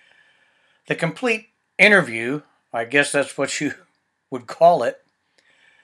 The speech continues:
is in the text of the post. You may want to browse the whole thing. It is interesting,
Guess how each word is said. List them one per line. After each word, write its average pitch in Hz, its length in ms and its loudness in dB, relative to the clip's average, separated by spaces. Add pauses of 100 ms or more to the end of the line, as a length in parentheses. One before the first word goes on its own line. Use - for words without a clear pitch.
(280)
is 147 120 0
in 190 100 4
the 170 80 2
text 180 340 2
of 160 80 -2
the 151 60 -6
post. 170 520 0 (120)
You 151 240 -4
may 170 300 4
want 160 220 2
to 143 60 4
browse 143 480 6
the 120 120 2
whole 156 200 2
thing. 156 340 4
It 156 80 2
is 254 160 2
interesting, 139 680 0